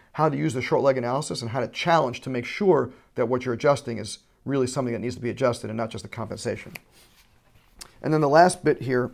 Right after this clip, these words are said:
<clears throat> is, an, this is amazing. I just love this quote here. Uh, <clears throat> excuse me, "Innate intelligence is the adjuster." Innate intelligence is the adjuster. <clears throat>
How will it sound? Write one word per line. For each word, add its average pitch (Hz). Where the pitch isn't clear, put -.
<clears throat> 147
is, 139
an, 135
this 156
is 139
amazing. 135
I 120
just 131
love 131
this 120
quote 143
here. 120
Uh, 143
<clears throat> -
excuse 180
me, -
"Innate 175
intelligence 170
is 123
the 139
adjuster." 127
Innate 160
intelligence 151
is 143
the 135
adjuster. 120
<clears throat> 143